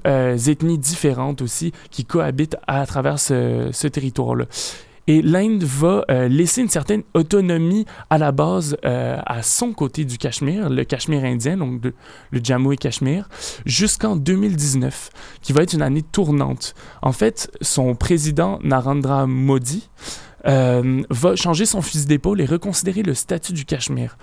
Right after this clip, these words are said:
le passant d'un État indien à un simple territoire. Ceci va vraiment raviver les tensions et les passions des Cachemiris de la région qui désiraient à la base leur autonomie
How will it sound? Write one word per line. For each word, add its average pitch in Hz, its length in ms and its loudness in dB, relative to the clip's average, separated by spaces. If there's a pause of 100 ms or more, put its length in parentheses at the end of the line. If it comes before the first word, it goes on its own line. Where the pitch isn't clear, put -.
(160)
le 139 120 6
passant 147 280 0
d'un 139 220 2
État 147 420 0 (160)
indien 139 480 2 (280)
à 131 80 2
un 131 100 4
simple 143 480 2
territoire. 120 720 -2 (400)
Ceci 143 280 2
va 156 140 4
vraiment 139 360 2
raviver 147 480 0
les 151 260 0
tensions 165 580 -2 (300)
et - 80 2
les 127 100 2
passions 156 420 0
des 135 140 0
Cachemiris 143 640 2 (200)
de 139 140 4
la 143 140 6
région 135 340 0
qui - 160 -4
désiraient 131 480 0
à 147 100 -2
la 123 120 -4
base 151 300 0 (300)
leur 165 340 4
autonomie 139 600 2